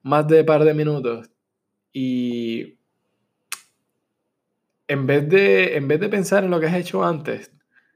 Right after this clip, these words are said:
piensa en lo que estás haciendo ahora. Piensa en el fut-, en el presente y en el futuro. ¿Cómo puedes hacer más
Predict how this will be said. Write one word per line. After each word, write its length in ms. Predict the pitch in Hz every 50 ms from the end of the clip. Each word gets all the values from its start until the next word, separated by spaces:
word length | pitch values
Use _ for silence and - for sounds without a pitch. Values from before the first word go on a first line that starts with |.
| _ _ _ _ _ _ _ _ -
piensa 240 | 143 147 135 165
en 60 | 180 180
lo 60 | 180
que 60 | 165
estás 200 | 156 156 151 143
haciendo 300 | 143 139 156 151 143 135
ahora. 320 | 120 110 101 - - - _ _ _ _ _ _ _ _ _ _ _ _ _ _ _ _ _ _ _ _ _ _ _
Piensa 340 | - 143 135 135 151 160 -
en 120 | 147 143
el 80 | 139 131
fut-, 220 | 135 - 135 131
en 100 | 139 135
el 80 | 131 127
presente 540 | - 135 127 - 190 196 196 196 196 190 190 160
y 80 | 147
en 60 | 135
el 80 | 127 117
futuro. 520 | - 131 123 135 135 131 135 - - - _ _ _ _ _ _ _ _ _ _ _ _ _ _ _ _ _ _ _ _ _ _ _ _ _ _ _ _ _ _ _ _ _ -
¿Cómo 280 | - 180 180 190 202
puedes 260 | 190 190 196 196 175
hacer 360 | 165 175 160 - - 170 160 139
más 800 | 135 143 156 165 151 135 127 131 - - - - - _ _